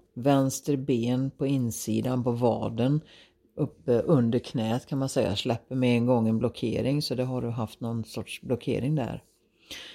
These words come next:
Sedan ramlar vi ner i din barndom. Här är man,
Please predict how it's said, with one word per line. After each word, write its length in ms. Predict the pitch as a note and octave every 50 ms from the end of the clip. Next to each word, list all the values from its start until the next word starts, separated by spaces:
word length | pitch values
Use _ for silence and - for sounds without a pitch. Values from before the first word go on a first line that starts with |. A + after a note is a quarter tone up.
| - - _ _
Sedan 320 | - - E3+ D#3 D3 C#3+ C#3
ramlar 200 | C#3+ C#3+ C#3+ C#3+
vi 120 | D3 D3
ner 160 | C#3+ C3+ B2+
i 80 | C3 B2+
din 240 | C3+ C3 C3 B2+ B2
barndom. 760 | C#3 C3+ C#3+ C3+ B2 A#2 A#2+ A2+ B2 C3 D#3 E3 D#3 B2+ A#2
Här 280 | A2+ G#2+ B2+ D3 C#3 C3
är 80 | B2+
man, 340 | B2 B2 B2 B2 B2 A#2+ -